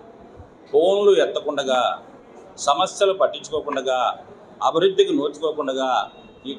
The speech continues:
గుడివాడ ప్రాంత ప్రజలను ఇబ్బంది పెట్టింది మీరా, మేమా అని చెప్పి నేను అడుగుతా ఉన్నా. ఒకప్పుడు నాకు అధికారం లేదు కాబట్టి, నాకు నిధులు లేవు కాబట్టి అన్నారు,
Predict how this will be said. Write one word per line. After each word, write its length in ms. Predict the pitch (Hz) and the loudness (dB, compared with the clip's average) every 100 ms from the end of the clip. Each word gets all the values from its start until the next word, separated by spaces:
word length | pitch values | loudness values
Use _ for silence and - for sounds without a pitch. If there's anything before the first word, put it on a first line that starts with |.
| 120 | -4
గుడివాడ 500 | 151 190 185 170 139 | -2 0 0 -2 0
ప్రాంత 420 | 147 160 156 - | 0 0 -2 -4
ప్రజలను 320 | 139 143 147 | -4 -4 -4
ఇబ్బంది 360 | 127 131 160 151 | -4 -4 -8 -6
పెట్టింది 440 | 139 139 139 127 | -8 -6 -6 -6
మీరా, 440 | 135 151 151 165 165 | -6 -6 -2 -2 -2
మేమా 300 | 131 139 139 | -4 -4 -4
అని 160 | 143 135 | -4 -6
చెప్పి 120 | 135 | -10
నేను 120 | 123 | -12
అడుగుతా 240 | - 107 | -10 -6
ఉన్నా. 200 | 101 - - - - - - - - - - - - - - - - - - - - - - - | -6 -8 -20 -20 -20 -18 -18 -20 -20 -20 -20 -20 -20 -20 -20 -20 -20 -20 -20 -20 -20 -20 -20 -8
ఒకప్పుడు 360 | - 156 175 208 | 2 2 4 4
నాకు 220 | 202 185 | 4 4
అధికారం 420 | 175 196 190 190 | 2 4 2 2
లేదు 200 | 190 185 | 0 2
కాబట్టి, 360 | 185 185 190 190 | 2 2 2 0
నాకు 160 | 180 175 | -2 0
నిధులు 240 | 160 185 | 0 0
లేవు 160 | 185 185 | 2 0
కాబట్టి 360 | 180 175 175 | 0 0 2
అన్నారు, 280 | 160 139 107 | 2 0 -2